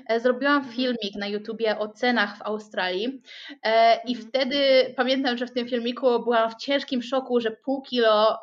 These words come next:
Speaker 1: mięsa mielonego, e, podskoczyło z czterech dolarów do pięciu dolarów, a w tym momencie w
Speaker 2: Mhm.
Speaker 1: dwa tysiące dwudziestym pierwszym roku, e, to samo pół kilo tego samego mięsa mielonego,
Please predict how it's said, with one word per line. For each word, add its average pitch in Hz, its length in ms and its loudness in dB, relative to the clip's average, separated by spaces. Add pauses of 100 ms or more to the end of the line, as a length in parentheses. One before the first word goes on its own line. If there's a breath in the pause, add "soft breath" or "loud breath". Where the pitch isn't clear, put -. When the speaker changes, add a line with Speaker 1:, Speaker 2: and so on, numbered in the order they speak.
Speaker 1:
mięsa 233 720 2
mielonego, 220 760 2 (400 loud breath)
e, 208 260 0
podskoczyło 247 640 0
z 247 100 -10
czterech 247 460 0
dolarów 214 560 2 (200)
do 226 100 2 (120)
pięciu 240 300 2
dolarów, 196 520 0 (100)
a 220 100 -2
w 220 120 -10
tym 247 120 -4
momencie 233 460 -2
w 226 40 2
Speaker 2:
Mhm. 220 140 -6
Speaker 1:
dwa 214 120 -2
tysiące 220 360 -8
dwudziestym 214 460 -10
pierwszym 214 340 -8
roku, 208 380 0
e, 202 260 0
to 220 160 -8
samo 220 340 -2
pół 220 220 -2
kilo 214 260 -2
tego 214 240 -6
samego 214 380 -4
mięsa 220 320 -8
mielonego, 208 580 -2